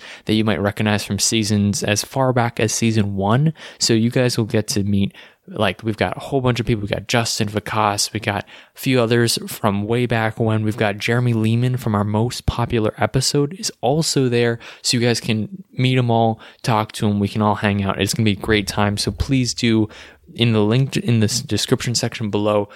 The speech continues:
you can find that. It's the top one. I've made it super easy for you guys, and I'm super excited because I finally get to talk to you guys and really communicate with you, which is something that I really wanted to do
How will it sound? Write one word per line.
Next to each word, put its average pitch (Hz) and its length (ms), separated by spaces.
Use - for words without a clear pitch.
you 110 100
can 107 140
find 113 340
that. 110 160
It's - 160
the 98 80
top 117 400
one. 107 360
I've - 260
made 98 160
it - 80
super 127 240
easy 113 180
for 110 140
you 104 60
guys, 104 340
and 107 100
I'm 98 200
super 135 380
excited 107 360
because - 320
I 123 120
finally 139 360
get 120 100
to 107 60
talk - 360
to - 120
you - 20
guys 107 320
and 101 320
really 110 300
communicate 101 760
with 170 200
you, 95 80
which 101 160
is - 60
something 113 260
that 101 80
I 101 60
really 117 260
wanted 110 280
to 107 100
do 107 320